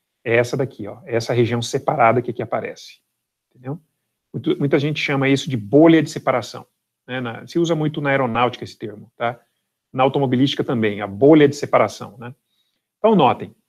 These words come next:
vamos analisar a geometria desse escoamento. Ele é muito parecido com aquele que a gente já estudou do es-, do cilindro imerso infinito,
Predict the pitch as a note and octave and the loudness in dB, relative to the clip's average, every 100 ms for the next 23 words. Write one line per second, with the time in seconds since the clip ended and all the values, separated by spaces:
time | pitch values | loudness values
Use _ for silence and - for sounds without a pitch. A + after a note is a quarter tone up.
0 | _ _ _ _ _ _ _ - G3+ G#3+ | _ _ _ _ _ _ _ 0 2 2
1 | - E3 D#3+ D#3 D3+ D3+ D3+ C#3+ C#3+ - | 0 0 4 2 2 0 2 2 0 -2
2 | - B2+ G#2+ G2 B2+ E3 G#3+ F#3 D#3 E3+ | 0 0 -2 -6 -2 -2 2 2 2 0
3 | E3+ D3+ D#3+ D3 C#3+ D3+ C#3+ - B2+ C3 | 0 0 0 -2 -4 -4 -4 -4 -2 0
4 | C#3+ C#3 C3 - C3 A#2 D#3+ C3+ D3 C#3+ | 0 -4 -8 -10 -8 -4 -2 0 0 0
5 | C3 B2 C3+ - C3 C#3 A2 G#2+ | 0 2 0 -2 -6 -4 -4 -8